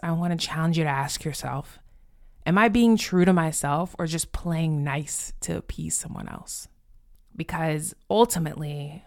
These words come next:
your happiness is of utmost importance. And if they're judging you, it's because they're not happy in themselves. So choose you.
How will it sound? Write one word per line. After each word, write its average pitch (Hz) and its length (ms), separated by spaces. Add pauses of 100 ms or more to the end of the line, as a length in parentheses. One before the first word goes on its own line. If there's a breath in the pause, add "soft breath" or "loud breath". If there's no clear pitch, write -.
(100)
your 175 360
happiness 143 1000
is 143 360
of 143 360 (100)
utmost 147 760
importance. - 880 (1200)
And 165 140
if 160 100
they're 165 120
judging 196 480
you, 151 460 (880)
it's - 140
because 170 220
they're 160 120
not 165 160
happy 151 480
in 143 240
themselves. - 800 (1600)
So - 160
choose 220 360
you. 139 220